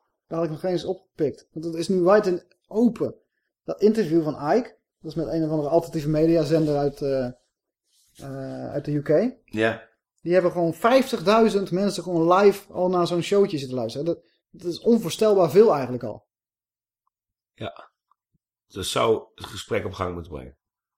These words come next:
Speaker 1: Het is daar, waar, daarom zeg ik net, van het, eh, Scotland Yard kan niks anders. Ook al inderdaad, ik, klopt het ook. En dat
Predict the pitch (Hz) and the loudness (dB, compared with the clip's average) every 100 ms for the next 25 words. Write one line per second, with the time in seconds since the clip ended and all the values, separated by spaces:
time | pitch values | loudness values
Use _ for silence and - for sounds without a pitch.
0 | _ _ _ _ _ 143 151 180 156 170 | _ _ _ _ _ -14 -8 -4 0 2
1 | 170 165 175 151 180 170 127 - 147 143 | 2 0 0 0 -2 -2 -4 -6 -8 -8
2 | 143 151 151 151 147 - 170 160 151 156 | -8 -8 -8 -10 -12 -8 -4 -2 -2 -2
3 | - 180 175 156 127 143 160 156 147 - | -2 -2 -2 -4 -6 -6 -6 -4 -4 -2
4 | 165 151 151 151 170 202 185 165 147 147 | -2 0 -2 -4 -6 -4 -4 -4 -2 -4
5 | 170 | -4